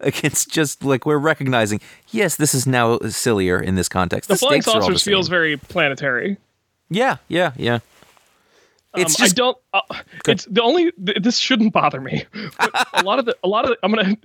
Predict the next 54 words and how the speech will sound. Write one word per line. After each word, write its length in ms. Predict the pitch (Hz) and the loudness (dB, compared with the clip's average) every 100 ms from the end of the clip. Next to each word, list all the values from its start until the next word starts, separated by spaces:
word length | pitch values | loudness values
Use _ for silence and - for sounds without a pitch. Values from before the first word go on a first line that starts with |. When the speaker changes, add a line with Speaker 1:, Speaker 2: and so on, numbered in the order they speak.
| - | -16
Speaker 2:
<laughs> 160 | - | -6
"This 180 | 226 220 | -2 0
shouldn't 260 | - 233 196 | 0 0 0
bother 220 | 175 160 | 0 -2
me," 140 | 151 | -4
he 100 | 151 | -6
said 200 | 151 156 | -4 -4
before, 260 | 151 151 143 | -4 -4 -4
an 60 | |
absurd 360 | 139 - 151 143 | -2 -2 -2 -2
statement. 400 | - 143 151 151 - - _ | -2 -2 -2 -8 -16 -20 _
Um, 360 | 180 185 180 170 - - - | -2 -2 -2 -6 -12 -8 -4
a 60 | |
lot 240 | 180 180 233 | 0 0 0
of 120 | 247 | -2
the 100 | 254 | -2
characters, 640 | 226 202 196 214 226 226 - _ _ | 0 -2 0 -2 -2 -4 -6 _ _
even 240 | 208 202 | -2 0
though 160 | 208 208 | 0 0
they 140 | 185 | 2
are 100 | 175 170 | 0 2
very 200 | 180 185 | 0 0
similar 380 | 202 196 202 | 0 0 0
to, 240 | 202 208 202 - | 0 -2 -2 -2
to 100 | 175 | -2
how 160 | 170 | 0
they 120 | 175 175 | 0 0
were 380 | 170 175 180 | 2 0 0
in 200 | - 180 | 0 0
the 60 | 190 | 2
Authority, 500 | 202 208 202 220 226 - | 0 0 0 0 -2 -4
they 60 | - | -2
have 180 | 156 139 | -2 0
different 280 | 175 196 190 | 0 0 0
color 240 | 196 175 | 0 0
hair, 460 | - 151 160 202 - | 0 0 0 0 0
and 120 | 147 | 0
I 60 | 123 | 0
can't 300 | - 143 139 | -2 -4 0
get 120 | 139 | 0
over 260 | 127 120 | 0 0
it. 100 | 123 - _ _ _ _ - | -2 -6 _ _ _ _ -2
Speaker 1:
I 80 | 185 | 0
understand 340 | 147 120 107 | 0 -2 0
that 180 | 107 131 _ _ _ _ _ | -2 -2 _ _ _ _ _
because 220 | 175 185 | -2 0
Speaker 2:
I 40 | |
Speaker 1:
you're 80 | 156 | 2
Speaker 2:
want 100 | 175 | 2
Speaker 1:
looking 120 | - 147 | 2 0
Speaker 2:
Apollo 200 | 185 131 | 2 2
Speaker 1:
for 40 | |
Speaker 2:
to 60 | 123 | 0
be. 260 | 196 202 | 0 -2